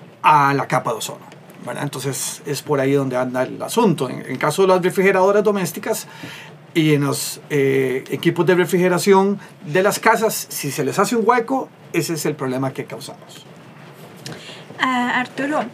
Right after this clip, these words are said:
Speaker 2: un poco para detallar a aquellas personas que no saben qué es un refrigerante y ejemplos tal vez de refrigerantes.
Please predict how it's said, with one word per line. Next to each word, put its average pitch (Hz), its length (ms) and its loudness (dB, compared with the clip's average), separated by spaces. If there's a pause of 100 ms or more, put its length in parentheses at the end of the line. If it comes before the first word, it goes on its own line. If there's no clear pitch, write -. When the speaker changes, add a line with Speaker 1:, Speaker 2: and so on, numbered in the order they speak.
(120)
Speaker 2:
un 269 140 0
poco 302 280 0
para 240 300 2
detallar 226 580 0
a 285 40 -2
aquellas 269 400 -8
personas 226 460 -8
que 240 140 -8
no 220 140 -4
saben 254 580 -2
qué 240 100 -2
es 233 160 -2
un 269 140 -2
refrigerante 262 880 -2
y 214 240 -2
ejemplos 220 880 -4
tal 214 180 -8
vez 202 180 -4
de 233 100 -4
refrigerantes. 208 840 -6